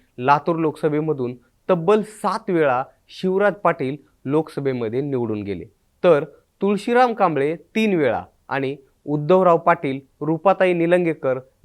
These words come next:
जयवंत आवळे यांना एकदा संधी मिळाली आहे. दोन हजार नऊ पासून मात्र प्रत्येक वेळा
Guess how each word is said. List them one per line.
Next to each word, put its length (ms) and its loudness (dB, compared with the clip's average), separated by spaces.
जयवंत 460 4
आवळे 380 4
यांना 380 0
एकदा 340 -2
संधी 360 -6
मिळाली 320 -12
आहे. 100 -20
दोन 200 0
हजार 260 -2
नऊ 260 4
पासून 340 -4
मात्र 360 -4
प्रत्येक 560 -2
वेळा 280 2